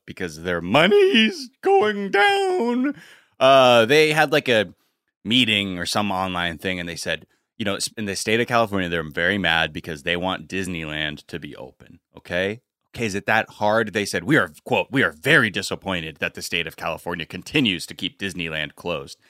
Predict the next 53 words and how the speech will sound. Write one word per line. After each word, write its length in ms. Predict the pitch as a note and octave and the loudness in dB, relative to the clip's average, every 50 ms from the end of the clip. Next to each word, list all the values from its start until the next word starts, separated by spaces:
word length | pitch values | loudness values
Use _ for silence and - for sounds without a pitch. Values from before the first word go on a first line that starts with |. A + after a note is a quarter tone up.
| _ _ _ _ _ | _ _ _ _ _
This 100 | G2 E2+ | -10 -8
is 60 | F2 | -8
the 100 | F2 E2+ | -8 -8
Disney 300 | D2 F2 D#2+ C#2+ - D2+ | -8 -10 -10 -10 -10 -12
C 160 | - - E2 D#2+ | -10 -10 -8 -6
E 40 | D2+ | -6
O, 80 | C#2+ | -6
Bob 340 | - - D#2 D#2 D#2 - _ | -6 -6 -4 -4 -4 -6 _
Chapek, 500 | - - - D2 C#2+ - - - - - - | -12 -8 -6 -6 -6 -6 -8 -14 -14 -18 -20
or 60 | - - | -20 -18
whatever, 260 | C#2+ C2+ - - - - | -18 -18 -18 -20 -18 -18
however 160 | D2+ C#2+ - | -16 -16 -14
you 40 | - | -14
say 140 | - C#2+ | -14 -14
that. 160 | C#2 C#2 - - _ _ _ _ _ - | -14 -14 -16 -18 _ _ _ _ _ -6
And 100 | G#2 G#2 | -4 -4
he 80 | A2 G2+ | -4 -6
called 380 | - - A2+ A#2 B2+ B2+ A2+ | -2 2 4 4 4 4 2
the, 260 | G2+ G#2+ G2 F2+ E2 - _ | -2 -4 -4 -4 -8 -10 _
uh, 140 | G#2 G2 F2 | -4 -4 -4
pandemic 560 | - - - A2+ G#2 F2 G2 G#2+ A#2+ C3 A2+ | -4 -4 -4 -4 -2 0 0 0 0 -2 -2
<laughs> 0 | |
guidelines 460 | - F#2 - E3+ B2 A2+ A#2 A#2 G#2 G#2 | -2 0 0 2 2 2 0 0 -2 -2
in 80 | G2 | -4
the 100 | F#2 E2 | -4 -6
state, 320 | - - F#2+ G2+ G2+ - - _ _ _ _ _ - | -4 -2 -2 -2 -2 -2 -6 _ _ _ _ _ -6
quote, 340 | - A#2 A2 G#2+ F#2+ - _ _ _ _ _ _ - | 0 2 2 2 2 -2 _ _ _ _ _ _ 4
"arbitrary." 800 | D3 G#3+ C4 E3 A2+ G2+ - - G#2 F2 D#2 D2+ D2 C#2 - _ _ _ _ _ _ _ _ _ | 6 6 6 4 0 -2 -4 -2 -2 -2 -2 -2 -4 -10 -18 _ _ _ _ _ _ _ _ _
Uh, 420 | A2 A2 A2 A2 A2 A2 A2 A2 - | 4 4 6 6 6 6 6 6 4
and 160 | A2 A#2 A#2 | 4 2 2
then 160 | B2+ B2+ A#2+ | 2 2 2
being 160 | A#2 A2+ A2+ A2 | 2 0 0 2
like, 160 | G2 F2+ - G2+ - | 0 -2 -2 -4 -4
"'Cause, 200 | - C#3+ C3 G#2 | 0 2 2 2
you 100 | C#3 F3+ | 2 4
know, 240 | E3 B2+ A#2 A2+ A2 | 4 6 6 6 4
we've 200 | G#2+ A2 C#3+ D3+ | 4 2 2 2
been 100 | D#3+ C#3 | 4 4
able 240 | C3 C#3 B2+ B2+ B2+ | 4 4 2 2 -2
to 80 | A2 G#2 | -2 0
open 420 | G2+ A2 A#2+ - - A2 G2 F#2 | 2 0 0 2 0 -2 -2 -2
Disney 360 | E2 A2+ D3+ E3 C#3 A2 F#2+ | 0 0 0 2 2 0 0
World 440 | F#2 G#2 F3 A3+ F#3 C#3 D3 C#3 C#3 - _ _ _ _ _ _ _ | 0 2 4 4 4 4 2 -2 -6 -16 _ _ _ _ _ _ _
in 140 | A#2 A#2 A2+ | 0 2 2
Orlando, 640 | G#2 F#2+ F#2 F#2+ A2 C#3 F3+ F3+ B2+ G#2+ G2+ G2+ G#2+ | 2 0 0 2 2 2 4 4 4 4 4 4 2
so 520 | - - A2+ G#2 G#2 G2+ G2+ G2+ G2+ F#2+ | 2 2 2 4 4 4 4 4 4 2
why 180 | F2 G2+ A#2 B2+ | 4 4 2 2
can't 240 | B2 - C3 B2 A#2 | 4 2 0 0 0
we 100 | A#2 G#2+ | -2 -2
do 180 | A2 B2 A#2+ | 0 0 4
that? 200 | A#2 C3+ C#3+ A2 | 4 6 4 4
Just 180 | E2+ A2 G#2 - | 2 -2 -4 -4
because, 340 | - - - B2 A2 G2 | -8 -2 0 2 2 2